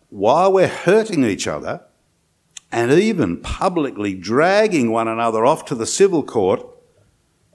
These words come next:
the Spirit of Christ is hidden. Jesus' prayer goes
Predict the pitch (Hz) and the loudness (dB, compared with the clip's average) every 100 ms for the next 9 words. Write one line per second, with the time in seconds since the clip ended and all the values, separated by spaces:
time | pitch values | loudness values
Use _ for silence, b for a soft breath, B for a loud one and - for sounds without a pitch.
0 | _ - - - 147 170 170 156 - 120 | _ -14 -14 -6 -2 -2 -2 -8 -8 -6
1 | 123 123 - 123 120 120 - 131 120 80 | -4 -8 -12 -10 -10 -10 -4 -4 -2 -6
2 | - _ _ _ _ _ _ - - - | -10 _ _ _ _ _ _ -20 -20 -8
3 | 113 117 113 113 - 147 139 117 98 101 | -2 -2 -2 -8 -4 0 0 0 0 0
4 | 101 | -2